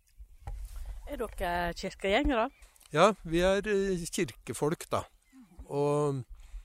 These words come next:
Speaker 2: har jo sittet i menighetsråd, eh, jeg har sittet i en periode, og du har vel sittet i to. Og det siste prosjektet vi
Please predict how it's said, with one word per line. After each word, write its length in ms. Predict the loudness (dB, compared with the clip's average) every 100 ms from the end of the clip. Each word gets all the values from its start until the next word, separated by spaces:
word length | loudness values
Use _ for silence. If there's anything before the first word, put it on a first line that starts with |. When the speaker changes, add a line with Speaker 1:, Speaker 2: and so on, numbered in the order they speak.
| _ _ -20 -20 _ -20 -20 -20 -18 -6
Speaker 2:
har 160 | -2 -2
jo 140 | -2
sittet 320 | -2 -2 -2
i 80 | -2
menighetsråd, 880 | 0 -2 -4 -6 -8 -2 -2 0 -2
eh, 400 | 0 -2 -4 -6 -8 -10 -12 -14 -18 -18 -18 -20 -10
jeg 80 | -4
har 140 | -2 -2
sittet 300 | -4 -4 -2
i 60 | -2
en 100 | -2
periode, 540 | -4 -4 -4 -4 -4
og 80 | -8
du 140 | -4
har 100 | -4 -4
vel 100 | -6
sittet 300 | -8 -6 -6
i 60 | -6
to. 160 | -8 -10 _ _ _ _ -20 _ -20 _ _ _ -20 -6
Og 640 | -2 2 2 0 0 -2 -6 -12 -20 _ _ -20 -20 _ _ -8
det 80 | -4
siste 340 | -2 -4 -8
prosjektet 680 | -8 -6 -4 -4 -6 -8 -6
vi 100 | -4